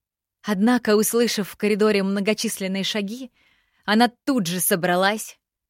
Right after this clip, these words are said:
подавив прорывающийся из груди плач. «Что случилось, дорогая?»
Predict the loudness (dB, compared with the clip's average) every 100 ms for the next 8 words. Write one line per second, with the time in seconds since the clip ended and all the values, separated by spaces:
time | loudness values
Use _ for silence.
0 | _ _ _ -2 0 2 0 -4 -12 -20
1 | _ -4 0 0 2 2 0 -2 -4 -6
2 | -8 -6 -6 -4 -4 -4 -6 -8 -10 -10
3 | -12 -18 _ _ _ _ _ _ _ _
4 | _ _ _ _ _ _ _ -10 -6 0
5 | 2 4 2 2 4 4 4 0 -2 0
6 | 2 2 0